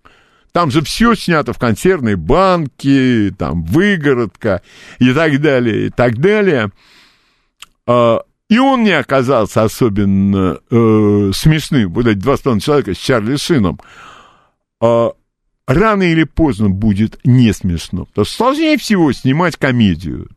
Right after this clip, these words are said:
Ну, поди, попробуй. И когда снимают сериал, я думаю, следящих, смотрящих полным-полно.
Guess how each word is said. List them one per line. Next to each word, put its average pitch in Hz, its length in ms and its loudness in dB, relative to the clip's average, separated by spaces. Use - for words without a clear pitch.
Ну, 226 120 -2
поди, 165 580 -2
попробуй. 156 800 0
И 247 180 2
когда 170 440 0
снимают 147 760 0
сериал, 170 720 0
я 175 380 0
думаю, 208 560 0
следящих, 156 1080 -2
смотрящих 185 1120 -2
полным-полно. 120 840 0